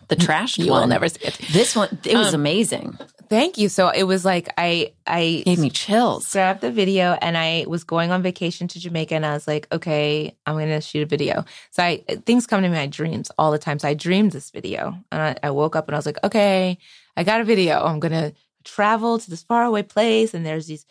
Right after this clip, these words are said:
Speaker 2: sort of, like, Lord of the Flies boys and there's these, like, this sort of oracle twins. I was like, "They have to be twins." Weird, right?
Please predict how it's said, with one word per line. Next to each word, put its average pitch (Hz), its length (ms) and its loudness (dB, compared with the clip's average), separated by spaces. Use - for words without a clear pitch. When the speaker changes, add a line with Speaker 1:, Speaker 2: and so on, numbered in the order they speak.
Speaker 2:
sort 190 160 -6
of, 170 40 -4
like, 160 160 -2
Lord 202 160 2
of 190 60 -2
the 196 100 -4
Flies 190 680 0
boys 185 480 2
and 160 100 -4
there's 160 220 -4
these, 156 180 -10
like, 151 260 -2
this 151 140 -16
sort 151 180 -6
of 147 140 -12
oracle 180 520 0
twins. 156 640 -6
I - 100 -20
was 156 60 -2
like, 165 120 -4
"They 180 60 0
have 185 120 2
to 190 80 -8
be 190 100 -2
twins." 160 360 -4
Weird, 139 300 -6
right? 156 200 2